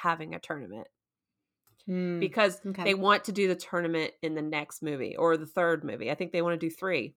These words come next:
Speaker 2: So a little
Speaker 1: And
Speaker 2: trilogy that leads up to
Speaker 1: With the final one being
Speaker 2: the
Speaker 1: the
Speaker 2: final,
Speaker 1: actual
Speaker 2: yeah.
Speaker 1: combat. Right.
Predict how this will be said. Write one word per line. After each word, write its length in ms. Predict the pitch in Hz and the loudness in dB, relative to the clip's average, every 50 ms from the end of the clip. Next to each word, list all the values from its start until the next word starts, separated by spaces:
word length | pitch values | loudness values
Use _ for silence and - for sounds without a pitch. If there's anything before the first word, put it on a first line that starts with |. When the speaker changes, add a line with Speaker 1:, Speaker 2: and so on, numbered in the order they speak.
| _ | _
Speaker 2:
So 180 | - - 214 202 | 0 2 4 4
a 20 | |
little 260 | 190 175 202 202 196 185 | 6 6 8 8 8 6
Speaker 1:
And 60 | - | 6
Speaker 2:
trilogy 460 | - - 214 202 202 202 165 196 190 | 4 4 4 6 6 6 6 4 4
that 220 | 190 196 190 - | 4 2 -2 -2
leads 320 | 208 190 190 185 175 - - - | 0 0 2 2 2 0 -2 -2
up 260 | 185 190 - - - | -2 -2 -2 -4 -6
to 500 | - - - 185 165 165 175 165 165 165 - _ _ - - | -6 -4 -2 -2 -2 -2 -2 -2 -4 -6 -8 _ _ -2 2
Speaker 1:
With 200 | 226 226 220 - | 2 2 4 4
the 120 | 233 226 | 2 2
final 400 | - - 220 208 208 208 196 190 | 6 6 8 8 8 8 6 6
one 160 | 185 180 185 | 6 4 4
being 340 | 180 180 175 170 165 165 160 | 4 4 4 4 4 4 4
Speaker 2:
the 120 | 160 160 | 4 4
Speaker 1:
the 60 | 151 151 | 4 4
Speaker 2:
final, 300 | - 160 151 139 151 160 156 | 6 8 8 8 6 4 4
Speaker 1:
actual 260 | 156 165 156 147 147 | 4 6 6 6 6
Speaker 2:
yeah. 160 | 330 339 220 | 6 6 6
Speaker 1:
combat. 540 | 175 160 147 147 147 147 135 107 - - - _ _ _ - | 6 8 6 6 6 4 0 0 0 -4 -8 _ _ _ 4
Right. 240 | 202 175 - - | 4 4 4 2